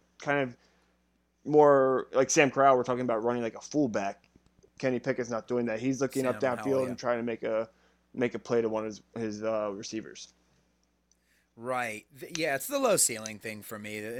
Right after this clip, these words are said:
Speaker 2: it's like, low ceiling always comes from arm, particularly,
Speaker 1: Yeah.
Speaker 2: right? Like, you can learn how to throw harder, but not that much harder.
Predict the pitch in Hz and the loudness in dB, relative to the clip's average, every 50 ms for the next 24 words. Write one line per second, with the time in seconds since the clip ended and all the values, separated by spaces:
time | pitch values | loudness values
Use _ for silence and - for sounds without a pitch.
0 | 131 120 110 139 135 123 - 143 143 185 208 196 196 - 196 180 170 160 151 147 | -10 -8 -6 -4 -4 -4 -4 -4 -2 0 2 2 2 0 0 -4 -6 -6 -6 -6
1 | 139 131 - 139 131 117 - - 131 120 - 117 107 101 95 92 90 87 90 85 | -6 -8 -10 -12 -12 -12 -12 -14 -14 -12 -12 -12 -12 -12 -12 -14 -14 -16 -18 -20
2 | _ _ 139 120 - - 120 - 98 - 98 95 95 92 92 98 107 110 107 107 | _ _ -12 -12 -12 -12 -12 -10 -10 -12 -12 -12 -14 -16 -14 -12 -10 -8 -8 -8
3 | 110 110 110 131 120 113 110 - - _ _ _ _ _ _ - - 135 160 170 | -10 -10 -12 -10 -10 -10 -10 -12 -18 _ _ _ _ _ _ -18 -10 -10 -8 -8
4 | - - 196 196 180 175 175 190 185 175 165 160 151 - 165 147 139 143 143 135 | -6 -4 -6 -4 -4 -6 -6 -6 -6 -4 -6 -6 -6 -4 -4 -2 -2 -2 -2 -2
5 | 135 123 127 123 127 123 113 123 113 113 110 107 - - 117 107 104 98 98 95 | -4 -6 -4 -4 -6 -6 -6 -6 -6 -6 -8 -10 -10 -10 -8 -8 -8 -8 -10 -12